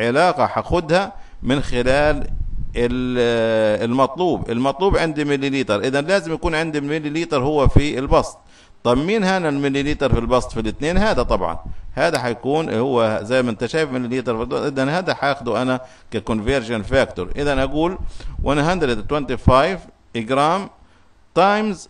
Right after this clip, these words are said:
one milliliter over one point zero two seven جرام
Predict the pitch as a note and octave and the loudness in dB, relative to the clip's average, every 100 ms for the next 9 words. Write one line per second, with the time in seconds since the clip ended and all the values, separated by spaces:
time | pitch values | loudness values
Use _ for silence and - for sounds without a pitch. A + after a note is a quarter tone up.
0 | - A2+ B2 F3+ D#3 B2+ D#3 C#3 D3+ D3 | -12 -2 0 2 0 0 0 0 -2 0
1 | C#3 C#3 D3+ C#3 B2 C#3 C3+ A#2+ C3+ A#2 | 0 2 2 2 2 0 0 0 0 -2
2 | G2+ A#2+ D3 D3 D3 C3 C#3+ C#3 A#2 C3+ | -6 -6 -2 0 0 0 -2 0 0 0
3 | B2+ B2 G#2+ A2+ B2 B2 B2 | -4 -4 -2 0 2 2 -2